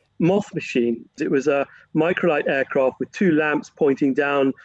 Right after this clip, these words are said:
dambuster style, so you could fly over the forest in the middle of the night and see your height above the trees. It had an ultraviolet lamp for attracting the moths, and then a giant butterfly na-, net underneath in a cone, which you used to scoop up the moths as you flew over the rainforest.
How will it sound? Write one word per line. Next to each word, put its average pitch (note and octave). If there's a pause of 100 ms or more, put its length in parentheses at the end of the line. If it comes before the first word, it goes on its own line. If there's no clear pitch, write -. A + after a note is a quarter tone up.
(340)
dambuster D3
style, C3
so C#3+
you C3
could C3+
fly D#3+
over C#3+
the C3
forest C#3+
in C#3
the C3+
middle C#3
of A#2+
the C3
night C3+ (440)
and C3+
see -
your C#3
height D3
above C3
the B2
trees. C3+ (300)
It D3
had D#3+
an D#3
ultraviolet D#3+
lamp D3+
for D3
attracting D3
the C3+
moths, C#3 (400)
and D3+
then E3
a D#3
giant F3+
butterfly E3+
na-, C3+ (240)
net C#3+
underneath C#3+
in C3
a A#2+
cone, C#3 (540)
which D3+
you D#3
used E3+
to -
scoop -
up E3+
the D3+
moths D3
as C3+
you C#3
flew D3+
over C3+
the C3
rainforest. C3+